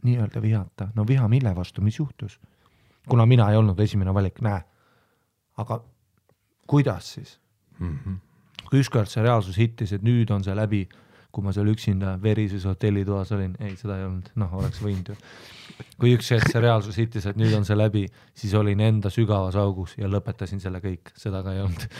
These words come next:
Speaker 1: Aga noh, olin enda sügavas augus. <laughs> Aga oleks võinud olla, on ju, mõtle, kui see oleks meili lõpp ja rohkem ei kirjutakski. Vau. Aga no nüüd me teame, et noh, ta oli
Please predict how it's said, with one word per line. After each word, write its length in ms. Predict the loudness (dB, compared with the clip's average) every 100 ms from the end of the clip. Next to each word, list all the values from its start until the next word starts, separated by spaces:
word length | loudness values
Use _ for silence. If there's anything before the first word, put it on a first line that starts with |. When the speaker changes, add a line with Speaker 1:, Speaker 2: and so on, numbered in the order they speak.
| -14 -8
Speaker 1:
Aga 220 | -6 -4
noh, 140 | -6 -8 -6
olin 420 | 0 2 2 0
enda 300 | 2 2 4
sügavas 380 | 2 2 0 4
augus. 340 | 4 4 0 -4 -10 -14 -18 -20 _ -14 -14 -14
<laughs> 880 | -16 -12 -6 -6 -6 _ _ -2 0
Aga 140 | 2
oleks 280 | 2 0 -2
võinud 240 | -4 -2 -4
olla, 240 | -4 -8 -6
on 160 | -4
ju, 80 | -2
mõtle, 180 | -2 -2
kui 80 | -2
see 80 | -4
oleks 140 | 0
meili 220 | 0 2
lõpp 240 | -2 -2 0
ja 60 | 0
rohkem 320 | 0 -4 -4
ei 60 | -6
kirjutakski. 560 | -8 -12 -16 -14 -14 -16 _ _ _ -6
Vau. 320 | -4 -4 -12 _ -20 -20 _ _ _ _ _ _ _ _ _ _ _ -4
Aga 180 | -2
no 140 | 0 0
nüüd 160 | 0
me 80 | 0
teame, 240 | 0 -2 -8
et 100 | -8
noh, 180 | -8 -6
ta 120 | -2 0
oli 220 | 0